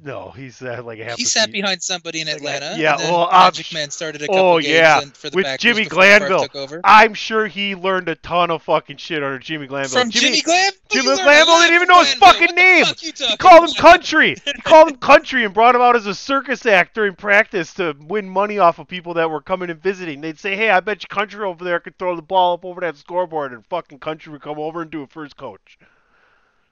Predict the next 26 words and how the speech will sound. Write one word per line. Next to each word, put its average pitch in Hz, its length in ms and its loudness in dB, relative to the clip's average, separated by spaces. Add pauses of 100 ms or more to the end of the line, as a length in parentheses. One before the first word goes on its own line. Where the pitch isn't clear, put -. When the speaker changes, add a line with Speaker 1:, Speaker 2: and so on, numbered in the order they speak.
(140)
Speaker 2:
Damn 320 240 -18
right 349 180 -12
he 359 80 -10
did. 320 340 -14
<laughs> - 320 -20
It's, 214 400 -18 (1700)
but 208 140 -20
that's, 220 240 -16 (180)
so, 202 240 -20 (120)
but 214 160 -20
my 208 160 -8
point 185 320 -12
is, 156 280 -4
though, 139 280 -10
Rodgers 165 580 -6
sat 139 340 -8
for 147 140 -20
three 135 240 -20
years. 120 360 -20
Love 185 380 -6
sat 139 260 -6
for - 140 -20
three 143 240 -16
years. 120 440 -16
So, 156 260 -14
like, 147 320 -12